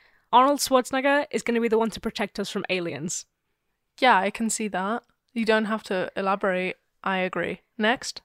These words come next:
Speaker 1: A recent poll from Blaze T V asked the public who they would put their trust in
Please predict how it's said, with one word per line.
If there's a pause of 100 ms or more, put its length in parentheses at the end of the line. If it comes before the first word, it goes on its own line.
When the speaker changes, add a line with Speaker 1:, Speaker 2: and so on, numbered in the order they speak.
(140)
Speaker 1:
A
recent
poll
from
Blaze
T
V (100)
asked
the
public
who
they
would
put
their
trust
in